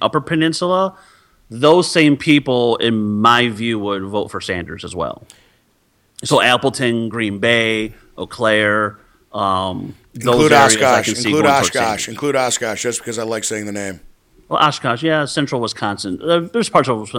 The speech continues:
Speaker 1: central Wisconsin that would.
Speaker 2: Folks who listen to this, if you've never known that before, you should know that there is an area in Wisconsin called Oshkosh, like the overalls
Speaker 1: It's
Speaker 2: from when you were a kid.
Speaker 1: It's not Begosh either.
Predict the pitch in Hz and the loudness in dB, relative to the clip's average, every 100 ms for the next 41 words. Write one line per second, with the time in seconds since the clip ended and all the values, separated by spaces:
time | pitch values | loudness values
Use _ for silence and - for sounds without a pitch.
0 | 110 113 98 98 95 101 90 95 - 64 | -6 -6 -6 -6 -4 -6 -4 -6 -6 -6
1 | 62 - _ _ - _ - 127 123 - | -8 -10 _ _ -20 _ -6 -4 -2 -2
2 | 123 123 120 113 107 101 107 107 120 120 | -2 -2 -4 -6 -6 -6 -8 -8 -6 -6
3 | 120 117 117 107 95 98 - 104 95 95 | -4 -4 -6 -8 -10 -10 -10 -8 -6 -6
4 | - 104 107 101 95 104 113 107 110 107 | -8 -8 -8 -8 -8 -8 -8 -8 -10 -8
5 | 104 98 95 - 101 92 87 95 92 85 | -8 -10 -12 -10 -10 -12 -12 -12 -12 -10
6 | 95 - 95 85 67 - 82 101 95 101 | -8 -8 -8 -12 -12 -14 -12 -12 -8 -8
7 | 98 85 82 78 78 87 87 85 82 80 | -8 -10 -12 -12 -14 -12 -12 -12 -14 -16
8 | 82 73 _ _ _ - 110 120 101 101 | -16 -18 _ _ _ -4 -2 0 0 0
9 | 92 98 85 - 98 87 85 | 0 0 -2 -6 -8 -8 -12